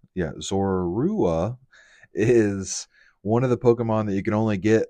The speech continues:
I believe, through an event in the original Black and White. And I remember being so freaking upset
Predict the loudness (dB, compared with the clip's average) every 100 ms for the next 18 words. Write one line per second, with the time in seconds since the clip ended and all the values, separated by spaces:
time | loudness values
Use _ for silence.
0 | _ -2 -2 -2 0 -2 -2 0 2 0
1 | -6 -6 -6 -6 -6 -2 -2 -4 -6 -6
2 | 0 0 -2 -8 -4 -4 -6 -8 -8 -14
3 | -12 -12 -10 -8 -6 -6 -6 -12 -10 -8
4 | -8 -8 -4 -2 -2 -4